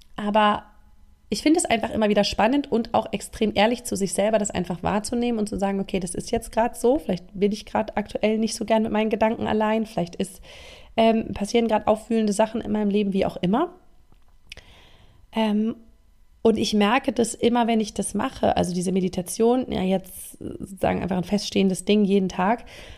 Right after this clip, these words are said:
aber auch Yoga, ähm, ist für mich ein riesiger Bestandteil meines Lebens aktuell. Also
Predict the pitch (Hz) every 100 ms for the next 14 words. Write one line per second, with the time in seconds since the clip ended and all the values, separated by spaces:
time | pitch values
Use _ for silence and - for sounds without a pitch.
0 | - - 175 185 - 220 254 262 233 226
1 | - - 196 190 185 185 185 180 - -
2 | - - - - - - 202 - 202 208
3 | 202 - 180 190 190 - - - 226 254
4 | 220 190 190 - 185 190 185 170 170 175
5 | 180 175 - - - - 160 - 180 196